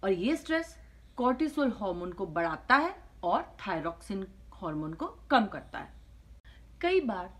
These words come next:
थायराइड की वजह से आपके कोलेस्ट्रॉल लेवल्स भी हाई आते हैं। So आपको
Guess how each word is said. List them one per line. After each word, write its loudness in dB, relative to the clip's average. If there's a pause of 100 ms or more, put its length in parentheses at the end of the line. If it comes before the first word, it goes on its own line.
(200)
थायराइड 0
की 0
वजह -4
से -10
आपके -6
कोलेस्ट्रॉल -2
लेवल्स -2
भी 0
हाई 0
आते -2
हैं। -10 (600)
So 0
आपको -4